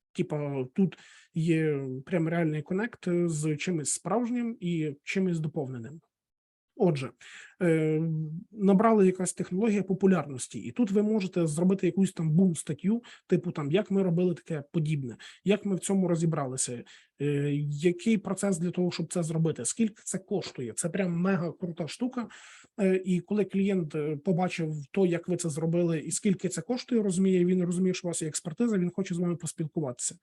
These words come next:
Далі, відповідно, продовжуємо з клієнтом працювати. Третє. Е, посилання, е, давайте, е,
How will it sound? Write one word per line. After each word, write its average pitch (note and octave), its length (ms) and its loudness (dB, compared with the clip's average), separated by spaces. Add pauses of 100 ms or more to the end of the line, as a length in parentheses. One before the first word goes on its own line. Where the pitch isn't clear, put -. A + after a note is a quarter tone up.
(440)
Далі, G#3+ 340 2
відповідно, E3 760 0 (560)
продовжуємо F3 580 4
з - 80 -6
клієнтом E3 400 -4
працювати. C#3 540 -8 (800)
Третє. E3 300 -6 (800)
Е, E3+ 140 2
посилання, G#3+ 680 0 (200)
е, F3 220 2
давайте, F3 280 -4
е, D3 60 -8